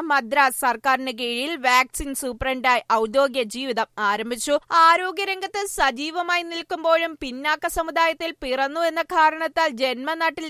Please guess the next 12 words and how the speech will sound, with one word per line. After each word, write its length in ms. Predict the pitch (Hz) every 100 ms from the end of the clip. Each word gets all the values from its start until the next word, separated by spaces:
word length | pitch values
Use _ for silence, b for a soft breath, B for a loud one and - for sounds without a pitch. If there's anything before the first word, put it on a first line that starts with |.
| 269
തനിക്ക് 360 | 277 269 262 320
നേരിടേണ്ടി 640 | 254 262 277 302 320 320
വന്ന 200 | 320 311 311
ദുരനുഭവങ്ങൾ 840 | 226 240 294 285 294 302 311 262 220 359
പൽപുവിനെ 600 | 240 240 - 311 320 302 -
ആഴത്തിൽ 480 | 220 240 277 294 294 -
വേദനിപ്പിച്ചിരുന്നു. 640 | 214 220 226 262 269 302 277 277 277 233
നായർ 380 | 220 220 254
സമുദായത്തിൽപ്പെട്ട 800 | 277 277 254 262 269 277 294 254 285 285 269 247
എണ്ണൂറ് 440 | 233 240 285 302
പേർ 200 | 294 294 -
സർവീസിലുള്ളപ്പോൾ 840 | 269 233 233 277 311 269 269 294